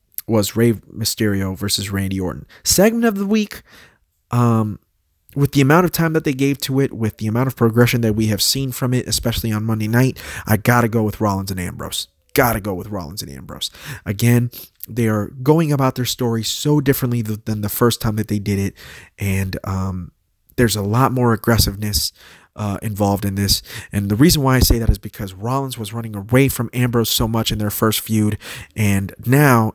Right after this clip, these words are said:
Ambrose is such a more intense heel than what Rollins was. He's not chicken crap,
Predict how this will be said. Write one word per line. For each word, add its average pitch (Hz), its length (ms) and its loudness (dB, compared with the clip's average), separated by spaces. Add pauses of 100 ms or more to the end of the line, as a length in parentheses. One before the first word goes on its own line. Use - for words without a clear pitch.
(120)
Ambrose 135 400 4
is - 60 -2
such - 260 -2
a 120 60 0
more 120 500 0 (1200)
intense - 800 2
heel 139 280 4
than 107 140 -2
what 104 160 -2
Rollins 110 460 2
was. 90 360 -6 (800)
He's - 380 2
not 143 400 2 (720)
chicken - 360 2
crap, - 400 -16